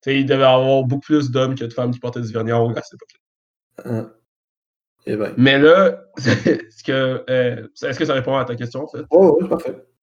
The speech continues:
Speaker 1: C'est ce que j'ai, j'ai, j'ai trouvé dans mes recherches. Puis ensuite, ce qui est arrivé, c'est qu'en mille huit cents, en France, ben là,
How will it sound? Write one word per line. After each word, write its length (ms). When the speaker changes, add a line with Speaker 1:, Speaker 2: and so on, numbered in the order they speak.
Speaker 1:
C'est 120
ce 80
que 100
j'ai, 280
j'ai, 220
j'ai 160
trouvé 180
dans 100
mes 80
recherches. 400
Puis 220
ensuite, 340
ce 100
qui 140
est 100
arrivé, 320
c'est 140
qu'en 240
mille 400
huit 100
cents, 280
en 160
France, 340
ben 140
là, 200